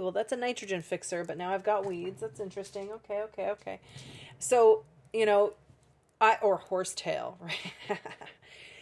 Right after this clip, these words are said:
Um, did I take the analogy far enough yet? So when you decide to put something and amend the soil in which your roots grow in, be, be, uh, deliberate,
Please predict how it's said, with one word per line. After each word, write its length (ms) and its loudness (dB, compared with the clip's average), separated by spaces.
Um, 520 4
did 100 4
I 60 6
take 220 -4
the 100 -4
analogy 360 -4
far 220 -2
enough 240 -6
yet? 260 -2
So 460 6
when 280 -2
you 160 -4
decide 580 -2
to 80 -8
put 220 -6
something 400 -4
and 120 -8
amend 600 -6
the 120 -6
soil 400 -2
in 140 -4
which 180 -12
your 120 -6
roots 340 -6
grow 360 0
in, 380 -6
be, 400 -6
be, 380 -2
uh, 220 2
deliberate, 680 -8